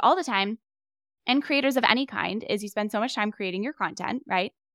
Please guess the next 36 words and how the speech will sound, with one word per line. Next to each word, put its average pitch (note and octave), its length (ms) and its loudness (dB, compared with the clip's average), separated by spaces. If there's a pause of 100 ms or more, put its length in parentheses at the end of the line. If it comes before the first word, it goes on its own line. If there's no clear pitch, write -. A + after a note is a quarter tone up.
(160)
And A3 440 8
you A3 240 -4
really C4 360 0
don't A3 460 2 (520)
have G#3+ 180 2
any G#3+ 140 2
energy G3+ 300 0
left F#3 280 0
to G3+ 60 -14
promote F#3+ 320 -4
it. - 140 -4 (360)
So G#3+ 580 4
one A#3+ 360 2
thing D4 160 2
that A#3+ 100 2
I A3 60 4
know, A#3 340 4
I G3 140 0
know G#3+ 460 8
my G3 180 2
team G3 300 -4
does G3+ 240 2
really F#3+ 220 -2
well F#3+ 340 4
is G3+ 220 -2
graphics. F#3+ 680 -2
They're A3 160 -4
always G#3+ 320 0
beautiful. G3+ 400 -4
They're G3+ 160 0
always G3+ 220 0
on G#3 180 -4
point. G3+ 320 -6
They're G3 120 0
always G3+ 300 -2
relevant. F#3+ 460 -2